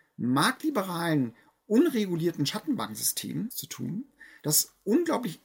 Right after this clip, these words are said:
instabil in der Krise wird. Und was macht die Federal Reserve, die U-S-Notenbank,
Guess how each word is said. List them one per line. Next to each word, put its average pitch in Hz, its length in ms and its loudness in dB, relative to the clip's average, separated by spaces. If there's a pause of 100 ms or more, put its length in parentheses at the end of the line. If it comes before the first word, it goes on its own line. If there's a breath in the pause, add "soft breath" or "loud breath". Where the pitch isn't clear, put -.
(120)
instabil 208 520 4
in 165 100 -2
der 165 100 0
Krise 190 380 -2
wird. 117 240 -6
Und 139 140 -2
was 160 180 0
macht 196 180 -2
die 175 80 -6
Federal 160 320 2
Reserve, 139 320 -2
die - 80 -8
U-S-Notenbank, 165 640 0